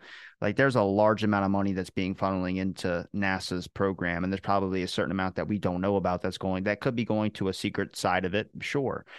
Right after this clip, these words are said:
Um, but, you know, I'm not for that much spending on what their budget actually is. Um, I think if I have the actual, might be able to pull it up real quick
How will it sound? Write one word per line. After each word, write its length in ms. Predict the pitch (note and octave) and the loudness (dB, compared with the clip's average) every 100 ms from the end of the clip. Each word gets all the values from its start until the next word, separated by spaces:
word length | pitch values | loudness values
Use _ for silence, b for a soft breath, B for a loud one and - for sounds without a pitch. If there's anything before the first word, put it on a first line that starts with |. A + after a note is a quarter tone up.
| B B | B B
Um, 340 | F#2+ G2 F#2 E2+ _ | 2 4 2 -2 _
but, 300 | A2 G2+ F#2+ _ _ _ _ _ | 4 4 2 _ _ _ _ _
you 120 | C3 B2 | 2 4
know, 140 | A#2+ | 4
I'm 320 | - C#3 D#3 - _ _ _ _ - | 2 2 0 -6 _ _ _ _ -2
not 360 | C#3 C#3+ C#3 - | 2 4 2 -2
for 400 | - C3+ D3 D3 | 0 4 4 4
that 200 | C#3+ B2+ | 4 4
much 240 | C#3+ - | 0 -4
spending 420 | - C3 C3+ C#3+ | -2 0 2 0
on 380 | B2 C3+ C#3 C3 - - | 2 2 0 -2 -6 -2
what 220 | B2+ B2 | 0 4
their 100 | B2+ | 4
budget 340 | G#2+ B2 B2 | 4 4 4
actually 460 | A#2 B2 - A2 G#2 | 4 2 2 -2 0
is. 400 | A#2+ C3 B2+ - B B B B | 0 -2 -6 -12 B B B B
Um, 380 | G#2 G#2 G2 E2+ | 2 4 4 0
I 100 | A2 | -4
think 280 | - E3+ D#3+ | -2 -4 -2
if 180 | - - | -6 -4
I 80 | G2+ | -4
have 400 | G2 A#2 A#2 G#2+ | -2 0 0 0
the 160 | G#2+ - | -4 -4
actual, 720 | F#2+ G2+ - F#2+ F2+ F2+ F2+ _ _ _ _ _ _ _ _ _ _ _ - | -4 -4 -4 -4 -2 -4 -6 _ _ _ _ _ _ _ _ _ _ _ -8
might 180 | G#2+ G#2 | -6 -4
be 60 | |
able 140 | F2 - | -4 -8
to 60 | |
pull 220 | - - - | -12 -8 -6
it 60 | |
up 220 | C2+ - | -6 -8
real 80 | G#1 | -12
quick 260 | - - | -8 -6